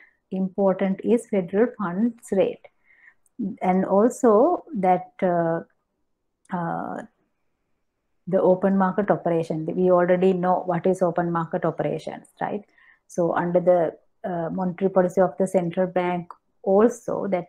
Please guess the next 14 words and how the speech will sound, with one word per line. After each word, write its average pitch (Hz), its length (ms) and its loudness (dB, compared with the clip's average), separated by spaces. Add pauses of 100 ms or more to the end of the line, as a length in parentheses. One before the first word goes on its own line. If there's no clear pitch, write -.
we 180 320 -6 (220)
discuss 190 420 0 (160)
about 156 560 -2 (520)
the 185 100 2
monetary 175 380 -2
ma-, 170 220 -6 (160)
ma-, 185 200 -4 (120)
monetary, 170 520 -4 (180)
uh, 175 120 -4
open 185 340 2
market 170 320 0
operation, 175 720 2
one 170 240 -2
of 185 120 -4